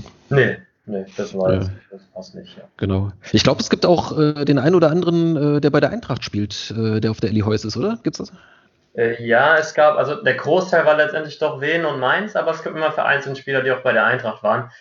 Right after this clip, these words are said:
Speaker 1: Jetzt habe ich ehrlich gesagt gar nicht mehr so den Überblick. Es kann sein, dass jetzt auch mehr, mehr Eintracht-Spieler auf der Schule sind.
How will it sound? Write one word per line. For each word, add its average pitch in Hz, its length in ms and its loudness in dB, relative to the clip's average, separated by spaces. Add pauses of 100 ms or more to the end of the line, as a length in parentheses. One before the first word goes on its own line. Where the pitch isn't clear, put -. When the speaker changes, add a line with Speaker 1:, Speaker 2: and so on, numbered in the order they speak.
Speaker 1:
Jetzt 135 280 2
habe 151 140 2
ich 139 80 -8
ehrlich 143 260 0
gesagt 139 280 0
gar 139 120 4
nicht 143 140 -6
mehr 135 100 -6
so 135 60 -4
den 139 140 -4
Überblick. 151 360 -4
Es - 100 -14
kann 123 160 -2
sein, 131 160 4
dass 127 160 2
jetzt 131 200 2
auch - 120 -4
mehr, 127 440 2
mehr 120 180 0
Eintracht-Spieler 131 640 -2
auf 127 120 0
der 131 120 -4
Schule 131 280 -2
sind. 170 320 -4